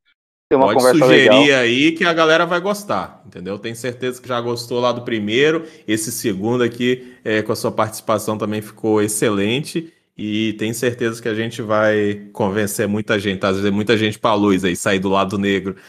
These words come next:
Speaker 2: <laughs>
Speaker 1: Beleza,
Speaker 2: Do,
Speaker 1: gente, eu
Speaker 2: do
Speaker 1: agradeço,
Speaker 2: negro,
Speaker 1: hein?
Speaker 2: no negro no sentido de escuridão, por favor, né? Que hoje a gente tem que falar explicando, né?
Speaker 1: Nossa Senhora, não, não tem, não,
Speaker 2: Sinalizando.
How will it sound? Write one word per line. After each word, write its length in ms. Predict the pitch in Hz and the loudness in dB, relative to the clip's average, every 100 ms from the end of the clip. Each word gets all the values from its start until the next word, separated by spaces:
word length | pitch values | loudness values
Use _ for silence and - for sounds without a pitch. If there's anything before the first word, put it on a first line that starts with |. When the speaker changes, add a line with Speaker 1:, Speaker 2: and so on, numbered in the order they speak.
| _ | _
Speaker 2:
<laughs> 1160 | - 131 147 - 294 _ 202 202 254 - - - | -10 -8 -6 -6 -8 _ -4 -4 -8 -8 -10 2
Speaker 1:
Beleza, 380 | 131 123 117 113 | 4 6 2 4
Speaker 2:
Do, 260 | 117 113 | 6 6
Speaker 1:
gente, 180 | 107 95 | 4 0
eu 60 | 120 | 2
Speaker 2:
do 0 | |
Speaker 1:
agradeço, 240 | 120 123 | 6 6
Speaker 2:
negro, 480 | 113 120 127 151 170 | 6 4 4 2 2
Speaker 1:
hein? 60 | - | -4
Speaker 2:
no 220 | 143 143 | 2 4
negro 420 | 131 127 143 170 | 4 4 4 2
no 80 | 170 | 0
sentido 480 | 165 160 156 151 156 | -2 -4 -2 0 0
de 80 | 139 | -2
escuridão, 600 | - - 147 147 110 104 | -6 -4 -2 0 -2 -4
por 180 | 113 127 | -6 -6
favor, 400 | - 139 107 98 | -4 -6 -4 -8
né? 100 | 101 | -8
Que 140 | 104 | -4
hoje 220 | 101 104 | -2 -2
a 20 | 113 | -4
gente 160 | 113 | -6
tem 140 | 113 117 | -6 -8
que 40 | |
falar 220 | - 110 | -6 -4
explicando, 720 | 117 - 151 135 - 120 113 | -4 -4 -4 -2 2 2 2
né? 120 | 104 131 - | -2 -4 -6
Speaker 1:
Nossa 500 | 117 120 123 123 - | -4 2 2 0 -4
Senhora, 400 | 120 _ 113 110 | -14 _ -4 -2
não, 200 | 113 131 123 | 0 2 2
não 180 | 165 | 0
tem, 120 | 208 101 | -2 0
não, 40 | |
Speaker 2:
Sinalizando. 600 | 165 160 185 185 - - | 0 0 0 0 -4 -12